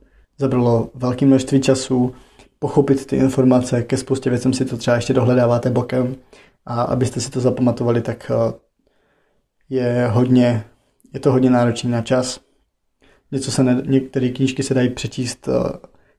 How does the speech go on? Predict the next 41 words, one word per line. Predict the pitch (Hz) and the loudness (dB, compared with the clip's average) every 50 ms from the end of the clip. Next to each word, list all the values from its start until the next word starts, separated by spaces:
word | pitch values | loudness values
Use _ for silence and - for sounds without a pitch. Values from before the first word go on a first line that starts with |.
| _ - | _ -4
najednou, | 135 131 135 143 139 143 139 135 135 127 127 123 | 2 4 4 4 4 4 6 6 6 4 2 -2
že | 120 - 127 120 120 | 0 0 0 2 2
vás | 120 123 120 - | 2 0 0 -2
to | - 135 | -6 -8
pohltí, | 131 - 117 127 135 135 131 131 - 131 | -6 -2 2 4 4 4 2 0 -2 -2
je | 123 120 | -2 0
to | 120 131 | 0 0
nějaká, | 123 123 117 - - 127 123 120 123 123 127 | 0 0 -2 -2 -4 -4 -4 -4 -6 -6 -8
nějaký | - 117 - - 135 | -8 -8 -4 -2 0
román | 127 123 127 127 123 123 123 131 - - - - _ - _ _ - | 0 2 2 2 2 2 0 -2 -4 -8 -16 -20 _ -20 _ _ -4
nebo | 131 131 | -2 0
detektivka, | 123 120 117 135 131 - 139 127 127 - - 120 | 0 2 2 0 2 2 0 0 0 -2 -6 -8
chcete | - - - - 127 | -8 -8 -6 -6 -2
vědět, | 120 123 117 120 117 113 | -2 0 0 0 -2 -2
kdo | 120 127 120 | -2 -2 -2
je | 120 | -2
vrah, | 113 117 120 123 120 - - - - _ _ _ _ _ _ _ _ _ _ _ _ _ _ _ _ _ _ _ _ _ _ | 0 0 0 -2 -2 -6 -10 -16 -20 _ _ _ _ _ _ _ _ _ _ _ _ _ _ _ _ _ _ _ _ _ _
i | 131 127 | -6 -2
když | 123 120 | 0 0
je | 113 120 | 0 2
to | - 123 | 0 0
vždycky | 117 120 120 - - 120 | -2 -2 -4 -6 -4 -2
zahradník, | 123 113 120 135 131 127 123 120 - - _ _ _ | 0 2 2 2 2 2 0 -2 -4 -8 _ _ _
tak, | - 127 127 - - - | -6 -6 -6 -6 -12 -16
eh, | - - 131 127 120 120 120 117 - - _ _ _ _ _ _ _ _ _ _ _ _ _ _ _ _ _ _ _ _ _ _ _ _ _ _ _ _ _ | -12 -8 -6 -2 0 0 0 -2 -4 -8 _ _ _ _ _ _ _ _ _ _ _ _ _ _ _ _ _ _ _ _ _ _ _ _ _ _ _ _ _
ta | - 139 | -4 -2
knížka | 139 139 135 131 - 139 | 2 2 2 2 2 2
se | 135 139 | 2 4
dá | 123 123 123 | 4 4 2
přečíst | - - 135 - - 127 120 113 113 - - | 2 0 -2 -2 0 -2 -2 -2 -2 -4 -6
z-, | - 123 120 123 - - - - | -6 -4 -2 -4 -4 -4 -6 -6
prostě | - 98 - - 131 | -6 -6 -2 -2 0
za | 127 127 120 | 2 2 2
den, | 127 131 127 123 123 - - - | 4 2 2 2 -2 -4 -10 -8
že | - 127 117 | -6 -4 -4
čtete. | - - - 123 113 - 131 123 123 - - - - _ _ _ _ | -4 -4 -6 -4 0 2 2 2 2 -4 -8 -18 -20 _ _ _ _
Já | - 131 | -10 -4
jsem | - 139 135 | 0 2 2
takhle | 135 131 131 131 | 2 4 2 2
taky | 110 131 - - 127 | 0 0 -2 -4 0
četl, | 107 139 131 131 131 123 120 120 117 104 | 0 0 0 2 0 2 2 0 -2 -4